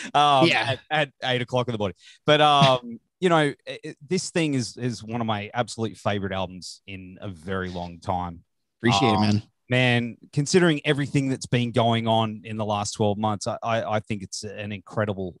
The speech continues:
Speaker 1: achievement, and word's really gotten out about it. Like, it, it's
Speaker 2: It's weird. It's like, it's
Speaker 1: amazing.
Speaker 2: like a wildfire right now, and, and I can't ask for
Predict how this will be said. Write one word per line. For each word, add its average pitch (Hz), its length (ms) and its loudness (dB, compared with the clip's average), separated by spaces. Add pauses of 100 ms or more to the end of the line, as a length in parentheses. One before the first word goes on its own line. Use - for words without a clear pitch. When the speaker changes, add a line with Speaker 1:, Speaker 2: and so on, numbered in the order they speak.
Speaker 1:
achievement, 92 680 -8
and 98 300 -14 (360)
word's 151 320 4
really 151 460 6
gotten 113 300 -2
out 117 180 0
about 85 220 -6
it. 82 80 -20 (240)
Like, 107 240 -2 (560)
it, 117 180 -10
it's 110 260 -6
Speaker 2:
It's 160 160 -2
weird. 151 540 4 (160)
It's 165 220 0
like, 170 180 4
it's 165 120 0
Speaker 1:
amazing. 123 120 2
Speaker 2:
like 180 100 2
a 175 60 6
wildfire 131 720 2
right 113 180 4
now, 113 240 2
and, 123 140 4
and 127 340 2
I 120 140 4
can't 139 340 0
ask 139 320 0
for 135 340 4